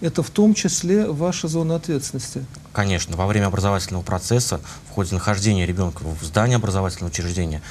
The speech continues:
Speaker 2: вся ответственность за жизнь и здоровье ребёнка находится на плечах,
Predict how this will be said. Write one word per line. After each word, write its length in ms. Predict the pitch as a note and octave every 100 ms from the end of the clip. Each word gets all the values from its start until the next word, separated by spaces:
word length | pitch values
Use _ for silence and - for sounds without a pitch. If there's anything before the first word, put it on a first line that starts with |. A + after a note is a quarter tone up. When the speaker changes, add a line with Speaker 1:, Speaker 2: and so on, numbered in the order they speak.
| - -
Speaker 2:
вся 180 | - -
ответственность 500 | F#2 G#2+ A2+ A#2 G2
за 120 | F#2
жизнь 220 | F2+ F#2
и 20 | E2
здоровье 400 | D#2+ F2 A2 A#2+
ребёнка 400 | G#2 F#2+ - E2
находится 400 | D#2+ F#2 G2+ -
на 40 |
плечах, 420 | - E2+ G2+ G#2